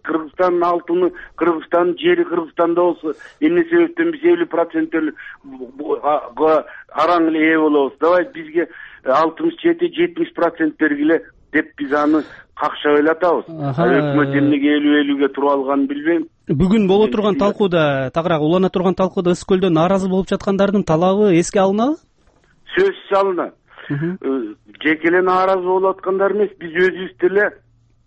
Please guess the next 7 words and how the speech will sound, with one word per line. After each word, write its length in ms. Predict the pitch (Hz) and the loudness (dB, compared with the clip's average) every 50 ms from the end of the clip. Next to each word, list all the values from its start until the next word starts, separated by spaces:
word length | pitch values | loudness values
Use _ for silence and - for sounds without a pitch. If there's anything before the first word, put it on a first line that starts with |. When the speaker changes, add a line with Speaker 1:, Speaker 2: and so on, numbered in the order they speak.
| _ _ _ _ _ - | _ _ _ _ _ -14
Speaker 1:
үч 200 | - - 170 - - - | -10 -8 -8 -8 -6 -2
фракцияда 440 | - 156 165 160 - - 156 151 175 | -2 0 0 0 -2 -2 0 0 0
өтпөй 200 | 175 - - 185 | 0 0 0 0
калды 200 | 185 180 190 196 | 2 2 2 0
деп 40 | 190 214 | 0 -2
атпайбы? 360 | 214 214 - - 185 147 110 - - - - _ _ | -2 -2 -4 -4 -2 -2 -4 -6 -12 -20 -20 _ _
Үч 100 | 143 143 | -14 -12